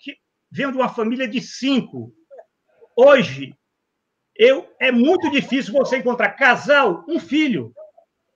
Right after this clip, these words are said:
certo? E olhe lá, quer dizer, nós estamos diante de um país envelhecendo. Então, você vai ter a explicitação nas próximas décadas,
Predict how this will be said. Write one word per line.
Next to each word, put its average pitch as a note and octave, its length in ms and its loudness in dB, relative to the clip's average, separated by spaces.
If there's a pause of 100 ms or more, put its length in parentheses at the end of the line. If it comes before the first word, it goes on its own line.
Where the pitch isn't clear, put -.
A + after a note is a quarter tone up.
(280)
certo? C4 300 -4
E C4 60 0
olhe D#4+ 240 4
lá, B3+ 400 4
quer C4+ 180 -2
dizer, G3+ 480 -6 (160)
nós C#4 300 0
estamos C#4 680 -2 (200)
diante C4+ 840 0 (300)
de F3 100 -8
um D#4+ 140 -2
país A3+ 480 0
envelhecendo. A#3+ 960 0
Então, G#3+ 260 -2
você B3+ 160 0
vai B3 300 0
ter B3 220 4 (160)
a A3 160 4
explicitação A#3 1120 -2
nas G#3 220 -2
próximas G#3 520 -2
décadas, G#3+ 520 0